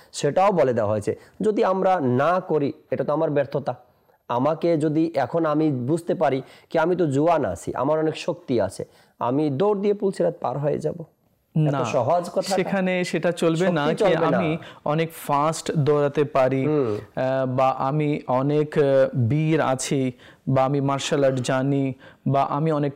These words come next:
Speaker 2: টেকনিক জানি, তো এগুলো সেখানে চলবে না।
Speaker 1: চলবে না।
Speaker 2: কেননা জাকির ভাই, আহ, সাহাবা কেরাম পুলসিরাতের কথা শুনে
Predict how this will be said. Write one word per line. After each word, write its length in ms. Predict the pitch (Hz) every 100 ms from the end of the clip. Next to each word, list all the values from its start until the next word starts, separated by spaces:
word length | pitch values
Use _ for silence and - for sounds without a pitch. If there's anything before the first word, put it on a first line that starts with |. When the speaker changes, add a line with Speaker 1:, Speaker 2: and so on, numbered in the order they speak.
| -
Speaker 2:
টেকনিক 520 | 170 165 160 156 135
জানি, 540 | 135 135 139 139 135 131 _ _ _ -
তো 100 | - -
এগুলো 300 | 233 240 254
সেখানে 400 | 226 202 214 208
চলবে 380 | 160 127 113
না। 100 | 107 92
Speaker 1:
চলবে 320 | 107 90 82
না। 200 | - -
Speaker 2:
কেননা 260 | 185 226
জাকির 320 | 214 185 180 208
ভাই, 220 | 170 185
আহ, 360 | - - 143
সাহাবা 460 | 147 - 156 208 240
কেরাম 320 | 233 202 214
পুলসিরাতের 600 | 196 202 180 190 196 208
কথা 300 | 185 156 202
শুনে 360 | 196 170 160